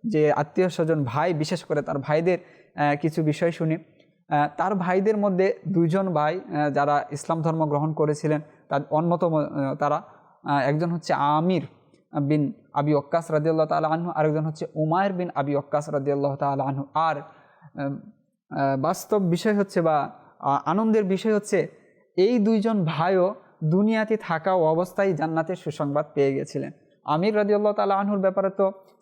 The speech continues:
সাদ বিন আবি ওয়াক্কাস রাদিয়াল্লাহু তাআলা আনহু নিজেই বলেন যে, "আমি রাসূল সাল্লাল্লাহু আলাইহি ওয়াসাল্লামের কাছে উপস্থিত ছিলাম,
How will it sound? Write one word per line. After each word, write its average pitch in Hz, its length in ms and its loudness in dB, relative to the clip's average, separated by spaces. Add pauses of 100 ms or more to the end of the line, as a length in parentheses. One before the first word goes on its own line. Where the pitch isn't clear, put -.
সাদ 156 220 0
বিন 185 160 0
আবি 165 160 2
ওয়াক্কাস 165 320 -2
রাদিয়াল্লাহু 185 380 0
তাআলা 175 180 0
আনহু 180 180 -2
নিজেই 160 300 4
বলেন 151 260 0 (280)
যে, 160 120 0
"আমি 180 420 0
রাসূল 160 280 -2
সাল্লাল্লাহু 185 480 0
আলাইহি 180 300 0
ওয়াসাল্লামের 175 520 0
কাছে - 300 -4
উপস্থিত 185 480 0
ছিলাম, 165 260 0